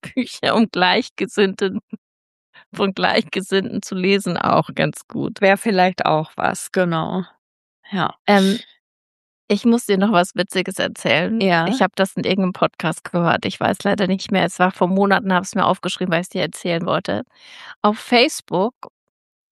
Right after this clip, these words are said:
Speaker 1: ähm, gibt es eine Gruppe, die heißt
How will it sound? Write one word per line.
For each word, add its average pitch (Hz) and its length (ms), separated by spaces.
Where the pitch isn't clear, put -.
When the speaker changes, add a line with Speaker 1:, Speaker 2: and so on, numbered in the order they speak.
Speaker 1:
ähm, 190 880
gibt - 240
es 277 140
eine 208 260
Gruppe, 190 600
die 208 100
heißt 208 720